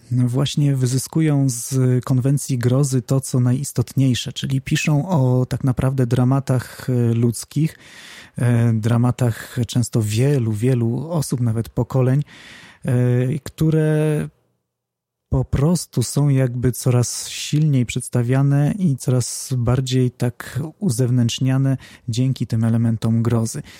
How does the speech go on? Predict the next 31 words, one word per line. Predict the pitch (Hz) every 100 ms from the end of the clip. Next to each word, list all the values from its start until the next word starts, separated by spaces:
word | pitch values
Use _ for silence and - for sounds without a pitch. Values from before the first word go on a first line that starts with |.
| - -
Tak | 139
naprawdę | 156 151 185 170 170 165
kryje | 147 165 170 147
się | -
w | 131
nich, | 139 143 - - -
e, | 127 127 127 -
pewien | 135 131 127
horror | - 139 135 131 123
naszej | 127 123 - 123 120
własnej | 123 127 127
rzeczywistości, | 113 113 117 113 - 127 123 - 131 - - - - -
a | 123 120 117
tylko | - 135 - 123
te | 123
elementy, | 120 117 123 139 131 117
powiedzmy, | 113 127 - 123
nadprzyrodzone | 117 - 131 113 110 127 127 131 - - - -
stanowią | - 123 127 123 117
o | 120
tym, | 135 120
że | 107 113 113 113
jakby | 113 110 117 117 113
mamy | 117 120 120 113
mocniej | 113 123 - 123 110
przyprawioną | - 117 120 107 123 123 117 117 107 - -
historię, | - 113 - 117 117 113
niż | 107 110 107 - 120
mogłaby | 110 110 131 127 117 117
mieć | 117 -
miejsce, | 120 117 - - 117